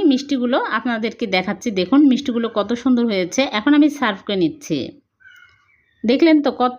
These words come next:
সহজে হয়ে গেল। দুই টেবিল চামচ ময়দা আর সামান্য পরিমাণে দুধ দিয়ে ভীষণ মজার নরম তুলতুলে মিষ্টি।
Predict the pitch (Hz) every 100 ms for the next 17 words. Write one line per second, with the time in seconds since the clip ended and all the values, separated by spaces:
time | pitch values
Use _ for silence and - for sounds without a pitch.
0 | 302 294 262 247 269 247 220 214 254 214
1 | 233 240 233 226 220 226 220 240 226 208
2 | 202 214 294 220 - 262 285 285 285 269
3 | 247 247 247 294 220 202 185 233 466 -
4 | _ _ _ _ _ 214 247 262 294 254
5 | 214 202 262 311 220 208 208 240 214 226
6 | 294 302 202 -